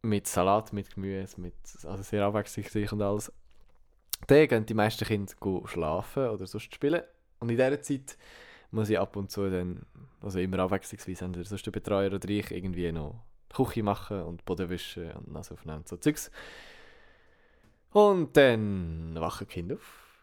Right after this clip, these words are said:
Und man tut irgendwie wieder mit denen spielen. <laughs> Also grundsätzlich ist schon so, der, der, der Hauptjob ist eigentlich schon mit Kind zu spielen und Zeit zu unterhalten. Was mega Spass macht.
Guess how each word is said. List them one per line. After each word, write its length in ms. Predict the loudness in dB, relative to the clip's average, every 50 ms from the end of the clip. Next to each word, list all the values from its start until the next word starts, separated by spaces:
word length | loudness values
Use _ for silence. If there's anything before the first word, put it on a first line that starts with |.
| _ _ _ _ _ _ _ _ _ _ _ _ _ _ _ 0
Und 560 | 2 2 2 0 -2 -6 -8 -10 -12 -10 -6
man 160 | -4 -4 -4 -4
tut 260 | -6 -8 -10 -12 -12
irgendwie 460 | -12 -10 -10 -10 -10 -10 -10 -10 -10 -8
wieder 200 | -8 -6 -6 -6
mit 160 | -8 -8 -6 -6
denen 140 | -4 -4
spielen. 360 | -6 -2 2 4 6 6 6 8
<laughs> 40 | 6
Also 220 | 6 6 6 4 4 6 6 4 4
grundsätzlich 540 | 4 4 4 4 4 2 2 2 2 0 -2 -2 -6 -18 _ _
ist 200 | -4 -4 2 4
schon 120 | 6 6
so, 160 | 6 4 2 2
der, 280 | 2 2 0 0 -2 -8 -16 -20 -4 -2
der, 80 | -2 0
der 180 | 2 2 4
Hauptjob 420 | 4 4 4 4 2 2 2 2 2
ist 120 | -2 -4
eigentlich 120 | -4 -4 -4
schon 100 | -6 -6
mit 120 | -6 -8
Kind 300 | -8 -6 -6 -6 -6 -8
zu 180 | -12 -16 -18 -8
spielen 320 | -4 -4 -2 -2 -2 -4 -4
und 80 | -6
Zeit 160 | -8 -8 -8
zu 80 | -10 -10
unterhalten. 540 | -10 -8 -8 -8 -8 -10 -12 -12 -14 -14 -14 -14 _ _ _ _ _ _ _ -20 _ _ _ _ _ _ 4
Was 520 | 4 4 6 4 0 -8 -12 -12 -14 -16 -20 _ _ _ _ _ 2
mega 240 | 4 4 4 4
Spass 300 | 2 0 0 0 0 0
macht. 240 | -4 -8 -8 -10 -14